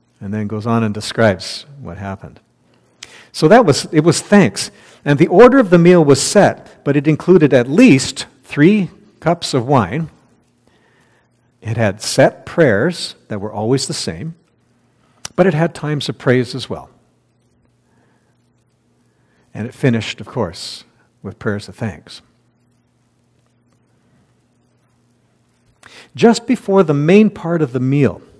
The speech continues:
the head of the house would take two pieces of that unleavened bread.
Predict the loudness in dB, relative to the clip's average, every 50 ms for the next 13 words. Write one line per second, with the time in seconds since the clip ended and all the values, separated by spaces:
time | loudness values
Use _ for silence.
0 | _ _ _ _ _ _ _ _ _ _ _ -4 -4 -4 -2 0 2 2 4 4
1 | 2 0 -2 -8 -4 0 0 0 0 0 -4 -12 -12 -14 -14 -18 _ _ _ _
2 | _ _ _ _ _ _ -12 -10 -10 -8 -4 0 2 2 2 0 -4 -20 -20 -20
3 | _ -14 -6 -2 0 2 0 0 -2 -6 -6 -4 -4 -4 -2 -2 -4 -4 -6 -6
4 | -12 -12 -6 -6 -6 -6 -6 -4 -4 -4 -4 -4 -8 -8 -6 -6 -4 -2 0 -2
5 | 0 -2 -4 -6 -6 -4 -4 -2 -2 -4 -6 -12 -20 -20